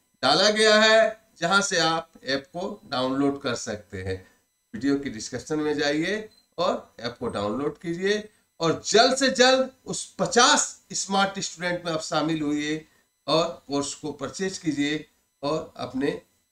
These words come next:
लाइफ को ज्ञानधा-, ज्ञानधारी बनाइए, डिग्रीधारी नहीं। आपको क्या बनना है? ज्ञानधारी। जिसके अंदर ज्ञान होता है वही इतिहास रचता है, right?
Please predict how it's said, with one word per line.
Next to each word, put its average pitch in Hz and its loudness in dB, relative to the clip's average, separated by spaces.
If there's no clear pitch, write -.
लाइफ 196 2
को 208 2
ज्ञानधा-, 170 0
ज्ञानधारी 175 0
बनाइए, 147 2
डिग्रीधारी 135 -2
नहीं। 101 -6
आपको 151 -8
क्या 170 0
बनना 180 -2
है? 240 0
ज्ञानधारी। 131 0
जिसके 117 -10
अंदर 151 -4
ज्ञान 139 0
होता 165 -4
है 175 0
वही 147 -2
इतिहास 131 -4
रचता 117 -8
है, 101 -10
right? 175 -4